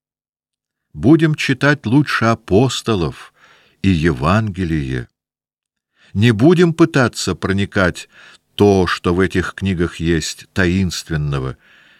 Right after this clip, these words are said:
ибо как можем мы, жалкие грешники, познать страшные и священные тайны провидения до тех пор, пока носим на себе ту плотскую оболочку, которая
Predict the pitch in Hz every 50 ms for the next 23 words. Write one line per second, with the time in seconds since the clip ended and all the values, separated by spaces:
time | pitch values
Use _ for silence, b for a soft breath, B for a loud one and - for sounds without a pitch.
0 | b b b 101 90 104 104 104 _ - - 165 175 170 175 - 127 135 139 131
1 | 117 87 82 95 90 90 90 98 113 117 110 98 85 73 64 - 110 123 113 110
2 | - - 95 90 90 87 82 87 110 139 135 127 - - 85 76 - - 78 69
3 | B B B B B B - 82 80 73 65 69 78 82 82 78 - - - -
4 | 85 76 80 92 92 90 - - 85 78 73 69 67 - - 76 - - 78 73
5 | - - - 90 90 90 85 80 78 80 78 - - 87 85 87 87 80 78 71
6 | - - - 76 143 147 139 - 85 98 98 92 90 87 78 - B B B B
7 | B B - 78 76 - - - 104 117 113 - - - 101 101 95 85 - 82
8 | 76 - - 80 73 73 76 90 101 - - - 82 78 76 76 - - - 76
9 | 67 - 82 98 95 87 B B B B B - 95 95 80 _ - - 87 78
10 | 90 98 92 - - - - - 90 82 78 78 - - 82 78 69 76 76 76
11 | 92 117 120 - - - - 82 - 85 78 - - 95 92 90 87 87 82